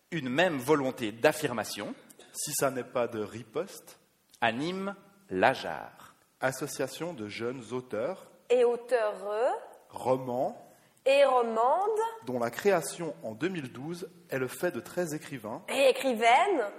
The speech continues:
Speaker 2: En herbe, ils
Speaker 3: Et elles.
Speaker 2: sont maintenant une vingtaine.
Speaker 1: Dans une visée de lobbying de groupe,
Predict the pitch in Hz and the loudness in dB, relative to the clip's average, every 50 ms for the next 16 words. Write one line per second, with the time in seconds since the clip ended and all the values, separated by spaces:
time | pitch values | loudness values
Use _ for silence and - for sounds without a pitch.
0 | - - - _ - 139 135 131 135 127 127 143 190 202 208 190 202 220 - - | -16 -20 -18 _ -2 -2 -2 0 0 2 4 4 4 4 2 0 -2 -4 -6 -8
1 | - 131 131 143 208 247 247 254 - - - - - - 247 214 190 190 233 330 | -10 -6 -6 -4 -4 -4 -6 -8 -10 -12 -18 -10 0 2 4 4 6 6 6 6
2 | 508 508 - - - - - - - - - - 120 117 123 143 180 190 - 185 | 6 6 4 2 -4 -12 -16 -20 -20 -20 -12 -10 -8 -4 -2 0 0 0 -2 -4
3 | 170 208 220 - 131 123 110 143 160 160 - - 110 107 104 101 107 104 _ _ | -4 -4 -6 -8 -10 -6 -4 -2 -4 -2 -4 -6 -8 -8 -8 -12 -16 -18 _ _
4 | _ _ _ _ _ _ _ _ _ _ _ _ _ _ _ _ _ _ _ - | _ _ _ _ _ _ _ _ _ _ _ _ _ _ _ _ _ _ _ 0
5 | 135 139 165 175 214 214 220 196 226 226 214 220 247 233 190 147 127 117 113 110 | 0 0 0 0 -2 -4 -4 -4 -4 -4 -2 -2 -2 -2 -2 -2 0 0 0 0
6 | 104 - - - - - _ _ _ _ _ - 131 127 147 185 208 208 165 151 | 0 -4 -8 -14 -20 -20 _ _ _ _ _ -8 -6 -2 2 4 4 4 4 2
7 | 196 202 180 170 156 139 127 120 113 95 95 - - - 117 120 107 - - 175 | -4 -8 -6 -4 -4 -4 -4 -4 -6 -10 -12 -16 -10 -8 -6 -6 -4 -4 -4 -4
8 | 254 - - 117 | -6 -6 -8 -10